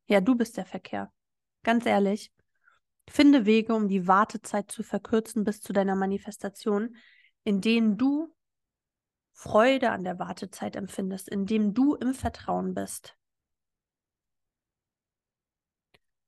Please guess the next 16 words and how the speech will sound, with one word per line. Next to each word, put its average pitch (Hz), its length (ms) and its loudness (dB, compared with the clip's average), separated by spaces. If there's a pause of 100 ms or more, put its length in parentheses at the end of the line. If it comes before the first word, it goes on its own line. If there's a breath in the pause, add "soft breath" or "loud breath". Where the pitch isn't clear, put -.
(200)
Ich - 100 -20
kann 233 160 4
euch 226 140 4
so 240 160 4
viele 220 320 4
Bücher 208 280 -4
empfehlen, 202 560 -2 (800)
die 214 140 2
all 240 200 6
das 214 260 0
nochmal 196 480 -4 (240 soft breath)
schwarz 208 420 2
auf 202 140 -6
weiß 185 240 -4
abgelichtet - 880 -6
haben. 190 360 -2